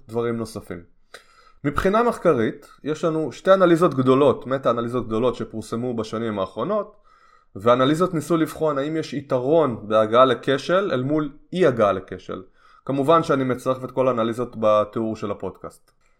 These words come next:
האנליזה הראשונה בוצעה על ידי, אה, יוזו גרגיץ' ודוקטור ברד שונפלד בשנת, אה, אלפיים עשרים ואחת היא פורסמה,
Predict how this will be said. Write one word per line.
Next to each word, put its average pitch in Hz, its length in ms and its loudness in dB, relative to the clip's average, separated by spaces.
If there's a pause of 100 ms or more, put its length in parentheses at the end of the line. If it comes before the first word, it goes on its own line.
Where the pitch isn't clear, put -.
(120)
האנליזה 160 500 6
הראשונה 185 600 6
בוצעה 160 400 4
על 156 100 4
ידי, 160 420 2
אה, 143 160 4
יוזו 147 320 4
גרגיץ' 147 680 2
ודוקטור 120 640 0
ברד 139 260 0
שונפלד 139 420 -2
בשנת, 131 440 -6
אה, 123 200 0
אלפיים 131 380 0
עשרים 127 300 -6
ואחת 123 220 -2
היא 123 120 -4
פורסמה, 131 520 -4